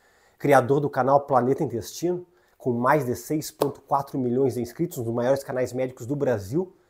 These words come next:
E já estamos em todos os continentes. E eu te convido a fazer parte do nosso canal, que chama-se Planeta Intestino.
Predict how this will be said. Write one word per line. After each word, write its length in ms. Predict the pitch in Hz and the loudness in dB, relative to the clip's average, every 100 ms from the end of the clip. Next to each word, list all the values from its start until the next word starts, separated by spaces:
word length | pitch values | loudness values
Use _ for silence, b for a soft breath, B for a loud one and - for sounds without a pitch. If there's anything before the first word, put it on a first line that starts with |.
| _ _ _ | _ _ _
E 40 | |
já 100 | 139 | 2
estamos 320 | 131 - 147 135 | 2 2 -2 -2
em 80 | |
todos 280 | 127 165 151 | -2 -2 -2
os 180 | 139 - | -6 -12
continentes. 840 | - 135 123 123 117 160 - - _ _ _ - | -4 -4 -2 -6 -4 -4 -6 -14 _ _ _ 2
E 40 | |
eu 80 | 175 | 2
te 100 | 180 | 4
convido 280 | - 160 185 | 2 4 2
a 20 | |
fazer 500 | 190 165 113 143 156 | 2 0 2 -2 -2
parte 280 | - 160 156 | -2 -2 -2
do 100 | 139 | -6
nosso 280 | 131 131 - | -4 -4 -6
canal, 400 | - - 117 139 | -6 -6 -4 -6
que 80 | 139 | -6
chama-se 340 | - 135 - | -8 -8 -8
Planeta 720 | 113 - 135 113 117 135 180 180 | -12 -6 -4 -4 -4 -2 -2 -2
Intestino. 500 | 139 117 - 117 | -6 -4 -4 -6